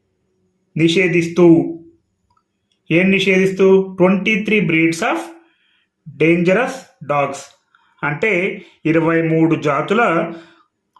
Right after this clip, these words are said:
ప్రమాదకరమైన కుక్కలపై నిషేధం విధిస్తూ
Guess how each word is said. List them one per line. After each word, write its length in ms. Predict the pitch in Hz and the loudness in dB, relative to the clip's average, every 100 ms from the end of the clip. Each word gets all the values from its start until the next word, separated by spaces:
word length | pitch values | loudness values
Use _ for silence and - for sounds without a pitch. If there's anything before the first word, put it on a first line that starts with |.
| _ _ _ _ _ _ | _ _ _ _ _ _
ప్రమాదకరమైన 880 | 143 147 170 185 190 190 185 190 180 175 147 | -6 -2 0 0 -2 0 -2 -2 -2 -4 -6
కుక్కలపై 560 | - 170 165 165 226 277 156 170 - _ _ _ _ _ _ _ _ _ - | -6 -2 0 0 -2 -2 -4 -8 -14 _ _ _ _ _ _ _ _ _ 0
నిషేధం 460 | 160 170 185 175 196 170 | 0 2 0 2 0 2
విధిస్తూ 460 | 165 165 165 - | 2 2 2 2